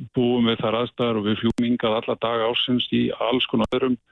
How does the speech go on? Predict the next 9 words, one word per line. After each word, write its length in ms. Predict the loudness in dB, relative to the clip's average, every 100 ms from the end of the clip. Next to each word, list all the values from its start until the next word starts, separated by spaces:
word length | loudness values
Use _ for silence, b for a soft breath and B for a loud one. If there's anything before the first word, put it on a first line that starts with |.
| B B B B B -6
og 400 | 0 2 2 2
við 220 | 0 2 0
erum 240 | 2 0
bara 200 | 0 -4
hreinlega 320 | 0 2 2 2
meira 400 | 2 2 0 0
útsettir 760 | 0 0 0 -4 -4 -2 -2 0
fyrir 380 | 0 0 -2 -2
þessum 400 | -2 0 0